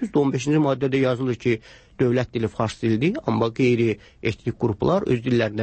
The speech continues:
məktəb aça bilər, qəzet aça bilər və s. və ilaxır. Bu, onda bu niyə göstərilirdi? Yaxud başqa bir maddədə niyə millətlərin hüquq bərabərliyi məsələsi göstərilirdi İranda, əgər varsa? Deməli, İran hakimiyyəti özü özün təqzib eləyir. Və təqzib eləməklə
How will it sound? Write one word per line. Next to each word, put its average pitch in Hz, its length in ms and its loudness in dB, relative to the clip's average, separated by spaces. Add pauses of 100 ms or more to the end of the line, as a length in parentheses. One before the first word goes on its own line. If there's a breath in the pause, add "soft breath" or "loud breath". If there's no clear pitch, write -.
məktəb 135 320 -2
aça 151 240 -2
bilər, 139 400 0
qəzet 120 320 -2
aça 143 240 -2
bilər 156 240 0
və 117 80 0
s. - 160 -10
və 131 320 0
ilaxır. 101 300 -6
Bu, 190 100 4
onda 190 180 0
bu 202 60 -2
niyə 196 220 2
göstərilirdi? 131 640 0 (340 loud breath)
Yaxud 190 220 0
başqa 190 320 0
bir 175 80 0
maddədə 165 400 -2
niyə 180 220 2 (420 loud breath)
millətlərin 156 720 0
hüquq 156 240 0
bərabərliyi 135 720 -2
məsələsi 123 460 -2
göstərilirdi 120 760 0
İranda, 113 400 0
əgər 110 280 -2
varsa? 107 340 -6 (260 loud breath)
Deməli, 208 320 0
İran 208 360 -2
hakimiyyəti 165 600 -2 (220 loud breath)
özü 196 380 2
özün 190 180 -2
təqzib 101 480 -8
eləyir. 95 320 -10 (720 loud breath)
Və 180 320 2 (560 soft breath)
təqzib 170 400 0
eləməklə 165 480 0